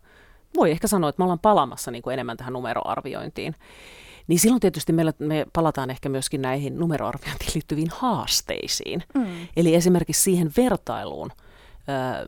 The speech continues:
Speaker 1: mikä siihen liittyy. Mä kuulin, että tota, esimerkiksi eräällä luokalla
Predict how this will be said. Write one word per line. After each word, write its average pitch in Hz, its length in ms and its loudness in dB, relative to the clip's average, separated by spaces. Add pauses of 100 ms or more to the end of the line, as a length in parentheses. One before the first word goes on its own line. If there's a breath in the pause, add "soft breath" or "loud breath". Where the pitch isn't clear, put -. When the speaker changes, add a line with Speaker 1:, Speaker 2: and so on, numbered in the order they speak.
Speaker 1:
mikä 156 220 -4
siihen 139 260 -4
liittyy. 139 420 -2
Mä 180 220 -6
kuulin, 196 300 2
että 147 160 -8
tota, 135 520 -2 (680 loud breath)
esimerkiksi 165 260 -4
eräällä 170 220 0
luokalla 160 480 -2